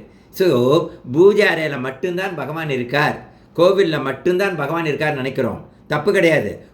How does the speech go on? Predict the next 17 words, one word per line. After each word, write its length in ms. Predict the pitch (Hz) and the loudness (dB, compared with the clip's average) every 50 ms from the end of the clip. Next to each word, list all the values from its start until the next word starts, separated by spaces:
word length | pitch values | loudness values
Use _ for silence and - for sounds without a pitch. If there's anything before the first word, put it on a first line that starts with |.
| _ - | _ -4
கோவில்ல 320 | 135 151 156 160 143 131 | -2 -2 0 -2 -2 -2
இருக்கார், 500 | 139 131 147 175 175 185 185 190 190 165 | 0 0 0 -2 -2 -2 -2 0 0 -2
பூஜை 260 | 143 151 170 160 170 | 0 0 0 0 2
அறையில 300 | 151 139 131 123 123 123 147 | 0 0 0 0 0 -2 -2
இருக்கார், 280 | 175 170 180 190 196 | -2 -2 0 0 0
அவர் 160 | 185 165 147 135 | 0 0 0 -2
இல்லாத 340 | 131 147 175 175 170 151 | 0 0 -2 -2 -2 -2
இடமே 340 | 147 135 139 151 151 165 180 175 | -4 -4 -4 -4 -4 -4 -4 -4
கிடையாது. 460 | - 131 147 156 156 131 107 104 90 - - - - - - | -4 -4 -4 -4 -4 -6 -8 -10 -14 -16 -18 -20 -20 -14 -8
ஆனால் 520 | - 143 151 170 185 170 143 131 147 165 165 165 - - - | -4 -2 0 0 2 2 2 0 0 -2 -4 -6 -12 -16 -12
நம்ம 340 | - 131 143 147 165 175 180 131 113 120 139 170 180 175 180 - - - - | -8 -6 -4 -4 -2 -2 -2 -2 0 0 0 0 0 -2 -6 -12 -18 -10 -6
என்ன 240 | 123 139 156 190 208 | -4 -4 -2 -2 -4
பண்ணிடுறோம், 720 | 165 175 165 160 160 143 160 190 180 147 123 127 151 165 160 - - - - - 127 131 | -4 -4 -4 -4 -4 -4 -4 -4 -2 -2 -2 -2 -2 -2 -4 -6 -12 -18 -16 -12 -6 -4
மத்த 220 | 143 151 147 - | -4 -4 -2 -2
சக 320 | 151 - - 143 139 208 208 | -4 -2 -2 -2 -2 -2 -2
மனிதர்கள் 600 | 180 156 143 160 190 202 196 170 165 156 127 143 | 0 -2 -2 0 0 0 0 2 0 -2 -2 -4
கிட்ட 160 | 147 147 196 | -4 -2 -2